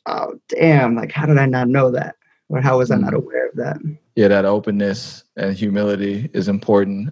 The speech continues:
Speaker 2: um, to keep, I think, at the top of mind for anybody as they're trying to improve and sh-,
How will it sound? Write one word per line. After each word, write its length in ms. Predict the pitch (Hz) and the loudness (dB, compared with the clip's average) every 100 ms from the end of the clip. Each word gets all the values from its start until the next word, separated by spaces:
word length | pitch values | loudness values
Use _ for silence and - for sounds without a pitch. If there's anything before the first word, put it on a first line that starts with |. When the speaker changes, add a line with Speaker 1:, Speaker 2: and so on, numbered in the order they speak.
| - | -4
Speaker 2:
um, 560 | 98 95 95 95 113 160 - _ _ _ _ _ _ - | -2 -2 -4 -6 -8 -10 -18 _ _ _ _ _ _ -4
to 440 | 117 95 92 95 - | 0 2 0 -2 -8
keep, 360 | - 107 98 | -4 -2 0
I 80 | - | -2
think, 240 | - 107 98 | -2 -4 -4
at 80 | |
the 80 | - | -8
top 380 | - 107 95 - | -6 -2 -2 0
of 320 | 98 95 92 _ _ _ _ - | 0 0 -4 _ _ _ _ -2
mind 560 | 101 95 95 95 107 - _ _ _ 104 | 0 2 0 -4 -8 -14 _ _ _ -6
for 80 | |
anybody 580 | 87 107 98 98 95 95 | -4 -4 -2 -4 -2 -2
as 180 | 92 90 | -4 -4
they're 380 | 95 92 90 95 | -4 -2 -4 -8
trying 280 | - 113 95 | -10 -6 -4
to 240 | 87 82 - _ - | -4 -6 -12 _ -10
improve 680 | 92 - 101 92 92 85 - | -10 -4 -2 -2 -4 -8 -10
and 140 | 98 | -8
sh-, 100 | 95 | -6